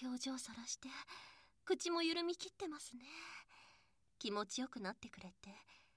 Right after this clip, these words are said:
私も嬉しいですよ。私のチンポ抜いても、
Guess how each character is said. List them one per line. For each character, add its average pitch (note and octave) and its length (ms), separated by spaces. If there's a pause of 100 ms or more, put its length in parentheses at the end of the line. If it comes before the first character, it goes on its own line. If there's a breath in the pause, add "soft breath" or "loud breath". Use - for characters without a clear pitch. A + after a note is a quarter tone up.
(320 loud breath)
私 B3+ 400
も C#4+ 140
嬉 C4+ 220
し C4+ 120
い D4 40
で D#4+ 120
す - 140
よ。 - 60 (4000 loud breath)
私 A3+ 460
の B3+ 140
チ B3 220
ン B3+ 60
ポ A#3+ 120
抜 G3+ 200
い G#3+ 60
て B3 180
も、 F#3+ 300